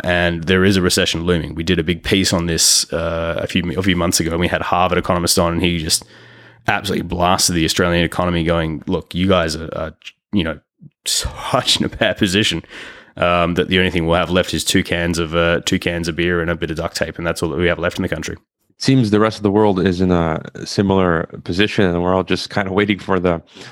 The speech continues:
Speaker 2: the bubble to pop. Um, and now to get back into the, to the U S, uh, you said that the, Australia follows the U S into every war. Um,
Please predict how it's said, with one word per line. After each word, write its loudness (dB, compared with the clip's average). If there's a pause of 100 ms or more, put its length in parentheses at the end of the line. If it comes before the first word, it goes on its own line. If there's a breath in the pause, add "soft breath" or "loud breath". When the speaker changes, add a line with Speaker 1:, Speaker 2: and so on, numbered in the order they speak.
(140 loud breath)
Speaker 2:
the -4
bubble 2
to -4
pop. 0 (320 loud breath)
Um, 0 (100)
and 2
now 2
to -10
get 0
back 0
into -2
the, 2 (380 soft breath)
to 0
the 4
U 6
S, 0
uh, 2
you 0
said 0
that -4
the, 2 (140)
Australia 2
follows 2
the 2
U 4
S -2
into -2
every 0 (340 soft breath)
war. 2 (320)
Um, 2